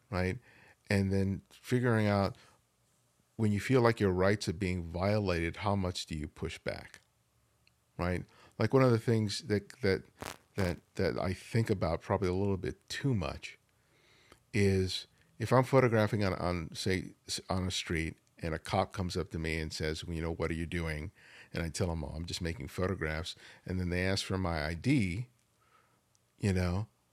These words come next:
if I'm not, if not, if they don't suspect me of a crime, there's no legal reason for me to give my I D to identify myself to, to the police at that point. You know, if someone says they,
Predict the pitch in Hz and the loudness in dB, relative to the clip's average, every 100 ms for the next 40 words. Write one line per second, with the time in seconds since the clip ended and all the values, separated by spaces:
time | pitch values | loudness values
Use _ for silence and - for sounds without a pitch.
0 | _ _ _ _ - 120 139 147 131 - | _ _ _ _ -2 6 6 6 2 -2
1 | _ _ 120 110 127 123 113 135 147 139 | _ _ 0 4 4 4 4 6 6 4
2 | 123 120 - 127 117 120 107 92 - - | 0 -2 0 0 2 2 2 0 -2 0
3 | 117 98 85 82 - 101 120 120 98 110 | 2 4 2 -4 -4 -2 2 2 2 0
4 | 104 98 87 92 95 87 82 80 82 80 | 0 0 0 -2 -2 -4 -6 -6 -4 -4
5 | 85 - - - _ 92 95 87 82 82 | -6 -12 -20 -20 _ -4 -4 -4 -4 -4
6 | 85 80 67 60 - _ _ _ _ - | -6 -6 -8 -10 -18 _ _ _ _ -4
7 | 87 82 90 87 78 73 71 - - - | -4 -2 -4 -4 -6 -6 -6 -6 -6 -8
8 | - - 69 71 _ 82 69 - 73 71 | -10 -10 -10 -12 _ -10 -10 -10 -8 -8
9 | - - - _ _ _ _ - 78 78 | -10 -12 -12 _ _ _ _ -10 -8 -6
10 | 67 - 69 50 - _ _ _ _ _ | -8 -8 -10 -10 -14 _ _ _ _ _
11 | 92 85 82 - 127 123 - 110 98 101 | -6 -4 0 4 4 4 4 4 4 0